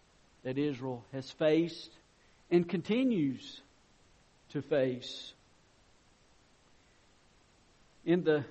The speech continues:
scriptures, um, we see over and over again of the suffering, but that's also true through history.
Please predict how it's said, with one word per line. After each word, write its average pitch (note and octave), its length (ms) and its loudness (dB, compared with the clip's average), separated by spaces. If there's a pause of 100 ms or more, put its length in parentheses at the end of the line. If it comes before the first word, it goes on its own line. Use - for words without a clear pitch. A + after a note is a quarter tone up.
(160)
scriptures, F#3+ 920 2 (2500)
um, B2 220 -10
we C#3+ 160 0
see D#3+ 420 0 (140)
over D#3 260 2
and D#3 160 2
over C#3+ 280 4
again C3 560 -4 (300)
of C3+ 140 -4
the - 80 -6
suffering, C#3+ 720 -2 (260)
but C#3+ 120 -8
that's F#3 200 2
also G#3 300 4
true F3+ 320 2
through F3 240 2
history. E3 600 -2